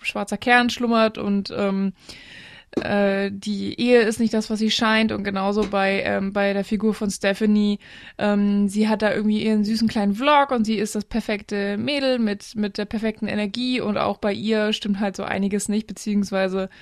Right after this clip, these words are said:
ähm, sie ist unglücklich und hat diese, diese Einsamkeit, die sie mit sich trägt und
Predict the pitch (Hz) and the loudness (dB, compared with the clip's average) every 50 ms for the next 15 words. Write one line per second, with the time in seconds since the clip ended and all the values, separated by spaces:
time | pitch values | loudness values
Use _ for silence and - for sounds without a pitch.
0 | - - - - - - _ _ _ 285 208 190 190 190 190 190 190 190 185 202 | -20 -20 -20 -20 -20 -20 _ _ _ -6 -4 -2 -2 0 0 0 -2 -2 -4 -8
1 | - 214 196 - 202 202 196 190 - - - - - 220 214 214 202 208 208 202 | -12 -14 -10 -6 -4 -4 -4 -4 -6 -10 -12 -12 -6 0 2 2 2 2 -2 -2
2 | - 202 196 202 196 196 196 202 - - 202 196 190 196 196 196 190 190 190 196 | -4 -6 -6 -2 -2 -2 -2 -2 -4 -6 -8 -8 -6 -4 -4 -2 -2 -2 -4 -6
3 | 190 190 202 202 - 202 196 202 202 214 208 208 - - 208 196 190 202 190 196 | -4 -2 -2 -2 0 2 2 2 2 2 0 0 -2 -2 -4 -4 -4 -4 -2 -2
4 | 202 196 - 208 196 - - - 202 202 - 202 196 190 | -2 -2 -2 -6 -6 -6 -6 -6 -6 -4 -4 -6 -6 -6